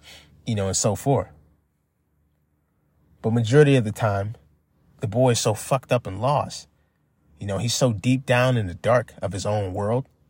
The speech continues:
He's so far down the rabbit hole of his own world. He's so, uh, influenced by all these other boys that he doesn't know what to do. He finds himself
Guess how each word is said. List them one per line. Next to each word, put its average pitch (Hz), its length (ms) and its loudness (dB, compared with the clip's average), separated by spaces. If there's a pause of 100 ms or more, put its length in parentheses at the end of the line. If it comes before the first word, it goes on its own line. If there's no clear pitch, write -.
He's - 160 -6
so 120 140 2
far 123 320 2
down 117 240 0
the 98 60 -4
rabbit 110 320 -2
hole 117 220 -2
of 101 60 -8
his 98 120 -8
own 95 240 -6
world. 117 260 -6 (600)
He's - 180 -6
so, 117 340 2
uh, 101 340 2
influenced 120 840 -4 (400)
by 98 120 -2
all 117 260 4
these 123 200 0
other 131 260 2
boys 92 480 -6 (440)
that 92 160 2 (640)
he 131 160 2
doesn't 117 240 4
know 120 140 4
what 113 200 2
to 95 100 -6
do. - 180 -10 (800)
He - 100 -8
finds 131 300 2
himself 120 460 0